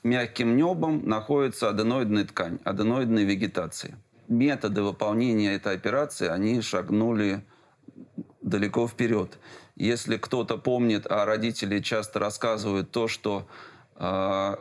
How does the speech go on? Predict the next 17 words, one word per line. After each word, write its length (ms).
они 200
помнят, 440
как 260
им 160
удаляли 400
аденоиды, 580
когда 420
их 280
привязывали 760
к 80
стулу, 560
или 200
медсестра 840
брала 480
их 80
за 180
руки, 420